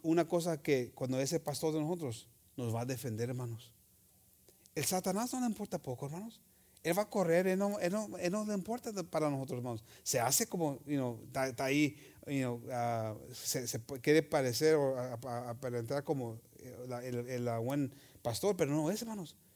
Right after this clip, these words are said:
Y él no le importa poco para las oveja-, ovejas, pero Dios sí les importa, hermanos. God cares. He's the good shepherd. He doesn't care. I mean, the devil doesn't care for the sheep. <clears throat> He makes it pretend like he does, but when the times get tough, it's perfect time for him to leave,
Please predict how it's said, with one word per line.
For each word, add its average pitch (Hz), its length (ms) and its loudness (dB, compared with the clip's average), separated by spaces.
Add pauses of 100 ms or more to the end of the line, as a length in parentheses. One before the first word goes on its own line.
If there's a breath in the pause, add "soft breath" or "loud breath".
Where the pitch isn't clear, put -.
(320 soft breath)
Y 147 120 4
él 170 100 4
no 220 80 0
le 214 100 2
importa 202 340 -2
poco 180 280 -4
para 143 220 2
las 117 60 0
oveja-, 110 360 -4
ovejas, 113 440 -4 (320 soft breath)
pero 120 240 4
Dios 165 420 2 (100)
sí - 160 -2
les 139 140 2
importa, 151 340 -2
hermanos. 147 380 -8 (360 soft breath)
God 185 220 8
cares. 202 360 6
He's 175 220 0
the 202 80 2
good 196 200 8
shepherd. 202 320 4 (160 loud breath)
He - 100 6
doesn't 247 240 4
care. 214 240 6 (280 loud breath)
I 165 40 4
mean, 165 140 10
the 151 100 8
devil 208 360 8
doesn't 160 300 0
care 247 300 0
for - 180 -2
the 147 100 0
sheep. 101 280 -4 (320)
<clears throat> - 320 -20
He 170 180 6
makes 147 300 6
it 113 80 -8
pretend 226 380 4
like 202 140 4
he 147 100 0
does, 127 320 4 (240 loud breath)
but 156 80 4
when 147 140 6
the 127 60 2
times 170 280 4
get 165 160 2
tough, 254 220 6
it's 156 220 2 (220)
perfect 151 320 0
time 160 180 4
for 160 100 -4
him 165 160 2
to 170 60 4
leave, 240 340 4